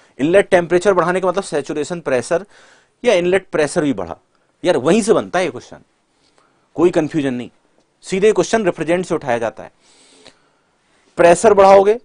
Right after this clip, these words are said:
temperature बढ़ेगा, या vice versa भी ट्रू है, temperature बढ़ाओगे pressure बढ़ाओगे, inlet वाला पी वन बढ़ा, वॉल्यूमेट्रिक efficiency बढ़ी, और inlet का temperature कम किया, वॉल्यूमेट्रिक एफिशिएंसी भी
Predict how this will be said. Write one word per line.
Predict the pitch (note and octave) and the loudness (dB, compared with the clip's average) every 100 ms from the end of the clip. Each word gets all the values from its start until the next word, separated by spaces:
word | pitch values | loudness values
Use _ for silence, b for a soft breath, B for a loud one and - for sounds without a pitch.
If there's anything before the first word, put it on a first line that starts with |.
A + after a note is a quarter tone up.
| _ D3+ | _ -2
temperature | C#3 C#3 D#3+ | 0 0 0
बढ़ेगा, | D#3+ F#3 | 2 2
या | G#3 D#3+ | 2 2
vice | D#3+ D#3+ | 0 2
versa | D3+ - E3+ | 0 0 -2
भी | |
ट्रू | E3+ F3 | 0 0
है, | |
temperature | F3 D#3 C#3 D3+ | 0 -2 -2 -2
बढ़ाओगे | C#3+ D#3 | 0 -2
pressure | F3 B2+ E3+ | 0 0 0
बढ़ाओगे, | D3 C3 C#3+ F3 b b - | 0 0 -2 -4 b b -4
inlet | E3+ F3 C#3+ | 2 2 2
वाला | G#2+ F2+ | 0 -2
पी | - E3 F3 | -4 -2 0
वन | F#3+ | 0
बढ़ा, | F3+ G3+ | 0 0
वॉल्यूमेट्रिक | E3 D3 D#3+ D#3+ D3+ | 0 -2 -4 -6 -8
efficiency | D3 C#3+ D#3 C3+ G3+ - _ - | -8 -8 -12 -12 -14 -16 _ -18
बढ़ी, | F#2+ G2+ G2 - _ _ _ _ _ _ _ _ _ _ | -10 -10 -10 -18 _ _ _ _ _ _ _ _ _ _
और | A2 | -6
inlet | - E3 E3+ | -2 -2 -2
का | E3+ | -2
temperature | - C#3 C3 D#3 E3 | -4 -4 -4 -4 -4
कम | E3 E3 | -6 -8
किया, | E3+ F3+ G3+ _ _ _ _ G#2 | -6 -8 -8 _ _ _ _ -8
वॉल्यूमेट्रिक | A#2 C3+ B2 B2 | -6 -6 -8 -10
एफिशिएंसी | A2 G#2 - F#2 G#2+ | -10 -10 -12 -12 -12
भी | F2+ D#3 | -14 -14